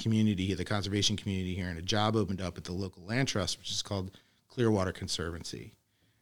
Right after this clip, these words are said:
And they do, uh, you know, it's a, pretty much a straight land trust. They, they conserve land. They take, uh, private, private land,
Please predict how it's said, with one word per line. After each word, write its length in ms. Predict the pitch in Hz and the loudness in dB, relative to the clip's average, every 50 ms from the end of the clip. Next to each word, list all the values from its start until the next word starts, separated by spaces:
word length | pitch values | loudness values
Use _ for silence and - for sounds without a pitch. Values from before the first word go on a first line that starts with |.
| _ _ _ - | _ _ _ -12
And 420 | - 90 90 90 92 92 90 85 87 | -10 -8 -6 -6 -4 -4 -6 -4 -4
they 180 | 95 90 90 | -2 -2 -2
do, 240 | 87 92 95 90 90 92 90 90 90 90 85 - | -4 -4 -8 -10 -10 -14 -16 -18 -18 -18 -14 -8
uh, 40 | 101 | -4
you 120 | 107 113 | 0 0
know, 60 | 101 95 | 0 0
it's 100 | - 95 | 0 -2
a, 80 | 90 90 - _ _ _ _ _ - - - _ _ _ _ _ _ _ | -6 -8 -10 _ _ _ _ _ -20 -20 -20 _ _ _ _ _ _ _
pretty 160 | - 127 113 98 | -6 -2 -2 0
much 160 | 85 - - | 0 0 0
a 40 | - | 0
straight 240 | - 107 104 87 | 0 0 0 -2
land 260 | 78 95 92 98 98 98 | -2 -2 -2 -2 -4 -4
trust. 340 | - - 92 90 - - | -4 -4 -4 -2 -2 -2
They, 220 | - 98 98 92 92 - - - _ _ _ _ | -2 -2 -2 -2 -4 -8 -16 -20 _ _ _ _
they 80 | - 110 | -4 -2
conserve 500 | - 135 123 - - 117 104 95 95 98 | 0 2 2 4 4 4 2 2 0 0
land. 460 | 98 92 90 90 92 90 87 90 87 | -2 0 0 0 0 -2 -2 -4 -6
They 80 | 95 95 | -6 -8
take, 300 | 92 - 104 - - - | -8 -10 -12 -12 -8 -6
uh, 220 | 95 87 85 85 87 92 - - _ _ | -4 -4 -4 -4 -6 -8 -12 -16 _ _
private, 340 | - 127 110 104 95 90 80 - - _ _ | -2 0 2 2 0 0 -4 -10 -18 _ _
private 300 | - 139 120 110 110 98 | -2 2 2 2 2 2
land, 420 | 104 104 95 98 98 95 95 98 | 0 0 0 0 0 0 -2 -4